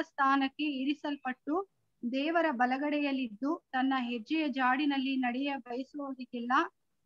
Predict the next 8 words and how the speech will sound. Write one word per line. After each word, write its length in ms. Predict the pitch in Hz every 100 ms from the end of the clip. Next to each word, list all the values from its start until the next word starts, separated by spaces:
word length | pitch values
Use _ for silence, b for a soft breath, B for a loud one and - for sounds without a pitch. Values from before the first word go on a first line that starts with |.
| -
ಅಂದರೆ 400 | 254 277 262 302
ನಿಜವಾದ 580 | 285 262 277 269 277 302
ಇಸ್ರಾಯೇಲ್ಯರಿಗೆ 1400 | 302 262 - 277 285 269 262 262 247 233 254 330 - _ _ -
ಸಹಾಯಕನಾಗಿರಲು 1300 | 262 277 311 330 - 302 277 262 269 262 254 311 247
ದೇವರ 320 | 262 269 285
ಕೃಪಾನುಗ್ರಹ 1000 | 285 - 247 - 277 294 294 247 247 277 330
ಸನ್ನಿಧಿಯಲ್ಲಿ 840 | _ - 254 294 285 285 269 277
ಕಾಣಿಸಿಕೊಂಡನು. 1000 | 285 226 254 285 285 - 240 220 202